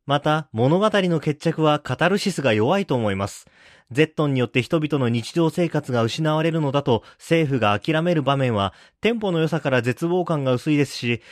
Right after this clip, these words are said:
それを打開する人知の結集の会議も、作中で指摘される通り、描写が地味でクライマックス映えしません。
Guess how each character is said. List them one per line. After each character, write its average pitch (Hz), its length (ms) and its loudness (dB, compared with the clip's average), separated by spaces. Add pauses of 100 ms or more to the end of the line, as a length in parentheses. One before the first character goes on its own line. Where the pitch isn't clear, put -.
(140)
そ - 160 -2
れ 165 60 2
を 170 120 2
打 143 140 0
開 170 200 0
す 160 180 -4
る 165 120 0
人 170 220 0
知 156 140 -6
の 139 100 -2
結 135 200 -2
集 160 180 -2
の 156 100 -2
会 170 240 -2
議 143 80 -2
も、 120 260 -2
作 - 280 -8
中 135 160 -2
で 127 80 -2
指 123 80 -4
摘 151 180 -6
さ 156 140 -4
れ 147 80 -2
る 147 120 -4
通 165 180 0
り、 123 160 -4 (240)
描 117 180 2
写 127 140 -2
が 123 100 0
地 123 140 -2
味 135 80 -2
で 120 120 0
ク - 140 -6
ラ 123 100 0
イ 127 40 -2
マ 135 100 -4
ッ - 20 -12
ク - 100 -20
ス 131 100 -10
映 135 140 0
え 127 40 0
し - 140 -8
ま 123 100 -2
せ 139 120 -2
ん。 104 100 -8